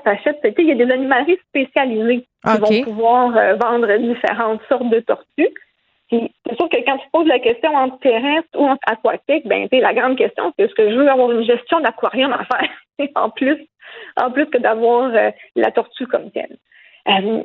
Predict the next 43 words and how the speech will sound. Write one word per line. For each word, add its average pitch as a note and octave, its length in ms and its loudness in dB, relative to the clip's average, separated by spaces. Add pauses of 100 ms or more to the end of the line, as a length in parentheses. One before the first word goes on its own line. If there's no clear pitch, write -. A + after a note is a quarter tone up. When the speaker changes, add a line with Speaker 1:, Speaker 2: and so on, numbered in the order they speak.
Speaker 1:
il A#3 80 2
y - 20 6
a A3+ 40 6
aussi G3+ 80 2
une G4 240 4
question D4 280 0
de, A#3 260 2
de G#3+ 100 2
coût, F4+ 340 2
hein. C#4+ 100 0
Les A#3 140 0
tortues - 380 0 (100)
terrestres, B3+ 460 -2 (140)
c'est G3 120 -10
beaucoup D4 240 0
plus G4 160 -2 (120)
dispendieux A#3+ 560 -2
qu'une A3+ 240 -6
tortue - 400 -4
aquatique, A#3+ 680 -2
là, G#3+ 240 2 (100)
à A3+ 60 -2
l'achat. A#3 520 -2 (400)
Mais A#3+ 140 2
là, C4 240 2
évidemment, A#3 480 0
avec B3+ 220 0
la G#3+ 140 2
tortue G3+ 240 -2
aquatique B3 580 -4
vient, A3+ 420 -2 (280)
encore G3 260 -4
une G#3 60 -8
fois, B3 120 -2
la G#3+ 140 2
gestion G#3+ 320 -4
de A#3+ 60 0
l'aquarium, A#3+ 800 0 (180)
le A3+ 160 2 (120)
filtreur, A3 540 -4
la G3 240 -2
pompe, A#3 300 0
et F3+ 100 -4